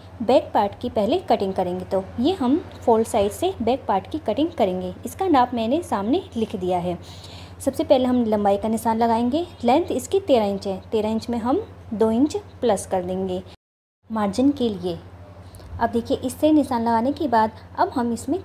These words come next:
तीरे का निशान लगाएंगे। तीरा इसका चौदह इंच का है, तो चौदह इंच में हम हाफ सात इंच पे निशान लगाएंगे। सात ही इंच पे हम आर्म होल का निशान लगाएंगे। तो इस तरह से हमने ये आर्म होल पे का भी निशान लगा लिया है।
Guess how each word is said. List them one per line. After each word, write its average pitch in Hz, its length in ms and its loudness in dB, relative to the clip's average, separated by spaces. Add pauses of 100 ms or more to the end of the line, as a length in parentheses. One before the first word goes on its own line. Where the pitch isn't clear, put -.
तीरे 247 200 2
का 226 120 -2
निशान 208 280 0
लगाएंगे। 190 380 0 (220)
तीरा 262 240 2
इसका 320 320 -4
चौदह 202 340 -2
इंच 208 200 -4
का 240 100 -2
है, 302 200 0 (240)
तो 240 80 -2
चौदह 254 260 0
इंच 349 200 0
में 254 100 -2
हम 269 220 -2 (140)
हाफ 262 260 0 (300)
सात 240 280 0
इंच 240 160 -2
पे 302 140 2
निशान 247 340 -2 (100)
लगाएंगे। 185 480 0 (600)
सात - 400 -2
ही 339 80 2
इंच 240 220 0
पे - 140 -6
हम 269 240 0 (240)
आर्म 226 220 4
होल 226 140 0
का 220 120 -2
निशान 208 340 -4
लगाएंगे। 220 460 0 (300)
तो - 80 -4 (100)
इस 311 120 -4
तरह 254 140 2
से 247 120 -2
हमने 233 240 0
ये 277 220 0 (200)
आर्म 220 180 0
होल 220 160 -4
पे 226 120 -8
का 226 180 0
भी 285 260 0
निशान 240 340 0 (220)
लगा 208 240 2
लिया 180 240 -2
है। 170 160 -6